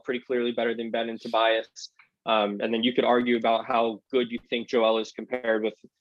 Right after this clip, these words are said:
you know, with Harden and, and maybe Durant at this point. Um, they're probably fairly close. Um,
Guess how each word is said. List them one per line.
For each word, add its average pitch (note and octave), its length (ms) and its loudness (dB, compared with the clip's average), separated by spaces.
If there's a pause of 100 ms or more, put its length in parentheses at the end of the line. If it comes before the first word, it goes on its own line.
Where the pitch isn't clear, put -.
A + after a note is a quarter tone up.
(160)
you A#2 80 0
know, G#2 280 4
with A2+ 160 2 (340)
Harden A2+ 380 4
and, A2 200 -2
and A#2 140 -2
maybe A2 220 -2
Durant G#2+ 320 2
at G#2+ 80 -4
this A2+ 140 -6
point. G#2+ 340 -2 (340)
Um, G#2+ 240 0
they're G#2+ 120 0
probably G#2 520 2
fairly A2 260 2
close. - 580 -2 (340)
Um, A#2 340 -6